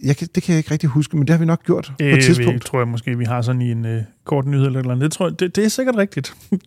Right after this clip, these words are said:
Speaker 2: kan jeg ikke forestille mig andet.
Speaker 1: Men han spørger, "Hvad er jeres generelle holdning til mikrobilerne i kategorien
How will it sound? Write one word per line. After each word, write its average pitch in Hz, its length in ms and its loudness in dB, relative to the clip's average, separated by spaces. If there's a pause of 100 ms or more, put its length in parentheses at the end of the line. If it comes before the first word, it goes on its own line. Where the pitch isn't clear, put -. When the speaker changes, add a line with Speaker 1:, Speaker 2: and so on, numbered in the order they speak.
Speaker 2:
kan 190 120 -8
jeg - 20 0
ikke 185 140 -2
forestille 170 300 0
mig 143 80 2
andet. 135 180 0
Speaker 1:
Men 143 140 6
han 139 120 6
spørger, 139 320 0
"Hvad 143 340 2
er - 40 0
jeres 127 180 0
generelle 127 380 0
holdning 147 360 2
til - 100 0
mikrobilerne 127 640 2
i - 80 -4
kategorien 127 540 0